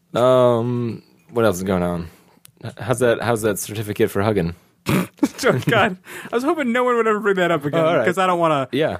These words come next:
Speaker 2: Oh, God. I, I, I gotta make it.
Speaker 1: I guess.
Speaker 2: Like,
Speaker 1: I,
Speaker 2: I
Speaker 1: I
Speaker 2: gotta,
Speaker 1: think you
Speaker 2: I
Speaker 1: owe two people at least.
Speaker 2: Yeah,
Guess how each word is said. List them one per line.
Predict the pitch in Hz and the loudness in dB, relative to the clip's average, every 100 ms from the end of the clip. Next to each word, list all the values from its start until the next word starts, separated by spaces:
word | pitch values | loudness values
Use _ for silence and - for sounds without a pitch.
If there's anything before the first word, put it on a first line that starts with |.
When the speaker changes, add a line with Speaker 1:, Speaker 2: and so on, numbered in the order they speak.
| _ _ - | _ _ -10
Speaker 2:
Oh, | 147 - | -10 -10
God. | 240 196 151 | -12 -8 -4
I, | 185 | 0
I, | 185 - | -2 -4
I | - | 0
gotta | 208 | 2
make | 175 202 190 | 4 2 2
it. | 123 - _ _ - | -2 -6 _ _ -6
Speaker 1:
I | 143 | 2
guess. | 110 87 - | 2 2 2
Speaker 2:
Like, | 139 | 2
Speaker 1:
I, | 151 | 2
Speaker 2:
I | |
Speaker 1:
I | |
Speaker 2:
gotta, | 160 156 | 2 2
Speaker 1:
think | 190 175 | 2 2
you | - | 2
Speaker 2:
I | |
Speaker 1:
owe | 123 110 101 | 2 2 -2
two | - 151 | -4 -2
people | 123 98 87 85 | 0 -2 0 -2
at | 76 | -2
least. | 76 82 | -2 -4
Speaker 2:
Yeah, | 277 247 151 | 0 0 0